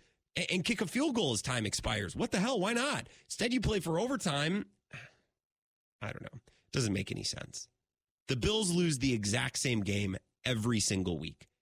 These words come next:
and that's bad. Now, the Chargers, who played Sunday Night Football last night and lost, the Chargers find a different way to lose every single week, and that's really bad. I think that's worse, right? The last three weeks,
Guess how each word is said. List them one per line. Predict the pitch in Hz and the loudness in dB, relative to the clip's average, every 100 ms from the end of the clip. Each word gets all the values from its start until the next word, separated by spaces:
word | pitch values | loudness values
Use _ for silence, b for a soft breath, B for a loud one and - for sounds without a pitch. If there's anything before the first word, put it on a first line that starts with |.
| _ | _
and | - | -4
that's | 131 131 | -2 -2
bad. | 107 90 80 - _ _ _ _ _ _ _ _ _ _ b b b b b - | 0 0 -2 -8 _ _ _ _ _ _ _ _ _ _ b b b b b -4
Now, | 135 | -2
the | 110 | 0
Chargers, | - 247 330 147 87 - - B B B B _ | 0 0 0 0 -4 -6 -10 B B B B _
who | 127 | -4
played | 127 98 | -2 -2
Sunday | 110 98 | 0 0
Night | 90 | -2
Football | 190 220 104 | -4 -4 -6
last | 60 - | -6 -8
night | 80 69 | -8 -8
and | |
lost, | 71 - - b b b | -8 -10 -14 b b b
the | 135 | -2
Chargers | - 254 349 269 180 151 b b _ _ | 0 2 2 0 0 -2 b b _ _
find | - 233 208 | -8 -2 0
a | 156 | 2
different | 127 311 359 262 151 | 2 0 0 -2 -2
way | 135 117 | 0 0
to | 120 | 0
lose | 101 95 92 | 0 0 0
every | 131 110 101 | -2 0 0
single | 95 90 92 | -2 -2 -4
week, | 92 - | -4 -4
and | 220 | 0
that's | 359 349 | 0 0
really | 135 120 135 110 | -2 0 2 0
bad. | 85 80 73 - | 0 -4 -6 -4
I | 240 | -4
think | 269 247 160 | 0 0 0
that's | 123 - | -2 -4
worse, | 92 71 - - B B | -8 -6 -8 -10 B B
right? | 247 254 | -2 0
The | 214 | -2
last | 220 254 311 - | 0 0 0 0
three | 233 185 | 0 2
weeks, | 131 90 - | 0 -2 -8